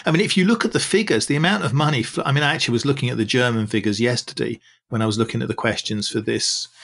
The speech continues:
guide. You know, I'm not, not familiar with every situation in Europe, but I happened to look at the German figures yesterday. And if you look at the amounts of money that are flowing in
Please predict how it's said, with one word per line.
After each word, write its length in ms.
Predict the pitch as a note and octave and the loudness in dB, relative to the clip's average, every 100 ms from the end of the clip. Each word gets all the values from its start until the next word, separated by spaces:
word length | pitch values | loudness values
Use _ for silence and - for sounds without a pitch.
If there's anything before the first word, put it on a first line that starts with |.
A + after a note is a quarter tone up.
| - - | -14 -2
guide. 300 | B2+ A#2+ - _ | 0 0 -4 _
You 200 | - F3+ | -6 -2
know, 60 | G#2 | 0
I'm 140 | A#2 | 0
not, 220 | A2+ - _ _ _ _ _ | -2 -6 _ _ _ _ _
not 220 | C3 C3 - | -6 -4 -2
familiar 320 | A2 A2+ G#2 | -2 0 0
with 120 | G#2 | 2
every 460 | A2 A2 G2+ G2+ - _ _ - - _ - | 0 0 -4 -6 -10 _ _ -20 -20 _ -6
situation 680 | - C#3 - A2+ G#2+ A#2 | -2 -2 0 0 0 -2
in 80 | A2 | -4
Europe, 280 | A2 A2 - | -2 -2 0
but 100 | B2+ | 0
I 40 | |
happened 220 | A#2 C3 | 0 0
to 60 | B2 | 0
look 140 | A2+ | 0
at 60 | - | 0
the 80 | A2 | 0
German 440 | C3 B2 A#2+ G#2+ | 2 2 2 -2
figures 320 | - G#2 A2 | -4 -2 0
yesterday. 400 | A#2+ A2 - A2+ | 0 0 -2 -2
And 80 | A2 | 0
if 100 | A2 | 2
you 80 | D#3 | 2
look 160 | E3 F3 | 4 2
at 40 | |
the 100 | C3 | 2
amounts 420 | B2 C3+ C3+ - | 2 2 2 0
of 100 | A#2+ | 0
money 340 | B2 B2 A2 G#2 | 0 0 0 -2
that 140 | A#2 | -4
are 60 | - | -4
flowing 560 | - D3 B2+ A2+ A#2+ - | -2 0 2 2 -2 0
in 420 | E3 D#3 G2+ - | 2 2 -2 -8